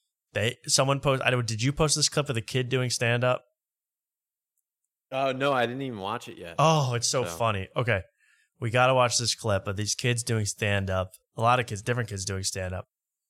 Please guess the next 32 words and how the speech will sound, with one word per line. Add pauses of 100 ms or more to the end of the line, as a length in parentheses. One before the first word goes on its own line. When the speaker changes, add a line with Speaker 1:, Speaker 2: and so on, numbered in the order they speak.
(720)
Speaker 1:
Um, (340)
Speaker 2:
I've
seen
'em
before,
but
I
don't
know
if
I've
seen
the
specific
Speaker 1:
I've
never
Speaker 2:
one
Speaker 1:
seen
Speaker 2:
yet.
Speaker 1:
these
before,
so
this
is
a
great
new
discovery.
This
is
Cool
Beans